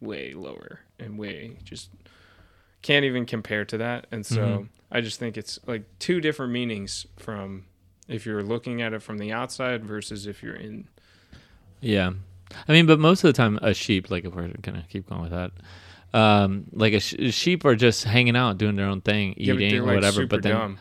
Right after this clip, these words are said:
Speaker 2: but then they get caught. I know, but they're animals. All animals are dumb for the most part.
Speaker 1: Dude,
Speaker 2: Uh,
Speaker 1: people are dumb.
Speaker 2: it's true,
Speaker 1: <laughs>
Speaker 2: hundred percent, hundred percent. Uh, but I think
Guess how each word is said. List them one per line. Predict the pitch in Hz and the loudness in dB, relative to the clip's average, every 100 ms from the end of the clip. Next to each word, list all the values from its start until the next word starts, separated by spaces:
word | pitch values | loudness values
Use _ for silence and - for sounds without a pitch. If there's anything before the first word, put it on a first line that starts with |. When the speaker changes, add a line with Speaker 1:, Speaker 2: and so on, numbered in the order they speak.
| - | -2
Speaker 2:
but | 110 | 2
then | 110 | 4
they | 107 | 4
get | 98 92 | 4 2
caught. | - - | -2 -2
I | 143 | -2
know, | 104 78 87 - - - | -2 -4 -6 -16 -20 -12
but | - | -4
they're | 107 90 | -2 2
animals. | 92 117 90 87 95 - _ - - - _ _ - | 2 0 -4 -8 -10 -16 _ -20 -20 -20 _ _ 4
All | 117 139 | 8 8
animals | 110 101 98 92 | 8 2 -2 -4
are | 90 | -4
dumb | 87 98 95 | -2 -4 -2
for | 98 | -4
the | |
most | 90 98 127 | -2 -2 -2
part. | - 92 98 127 - - - | -4 -4 -4 -4 -12 -18 -16
Speaker 1:
Dude, | - 123 120 - 98 | -8 -6 -6 -6 -2
Speaker 2:
Uh, | 120 170 175 - | 0 2 2 4
Speaker 1:
people | 135 | 4
are | 110 110 104 | 4 2 2
dumb. | 110 107 107 - | 0 -2 -6 -8
Speaker 2:
it's | 101 113 123 107 | -4 2 2 2
true, | - 101 - | 0 0 -2
Speaker 1:
<laughs> | - | -2
Speaker 2:
hundred | 185 117 107 | 2 2 2
percent, | 98 98 92 - | -2 -4 -6 -12
hundred | - 107 95 | -6 -2 -2
percent. | 92 95 92 - - - - - | -4 -8 -8 -14 -20 -20 -20 -6
Uh, | 120 | 2
but | 120 120 107 - - - - | 10 10 10 6 -4 -12 0
I | 117 | 2
think | 107 113 104 | 4 2 0